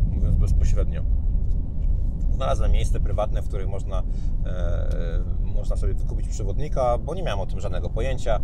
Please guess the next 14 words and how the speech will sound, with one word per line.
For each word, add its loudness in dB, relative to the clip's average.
Można 0
sobie 4
wykupić 2
przewodnika, 2
em, -2
można -4
ubić 0
zwierzę -2
i -4
zobaczymy, -4
co 2
z 4
tego 0
wyjdzie. -2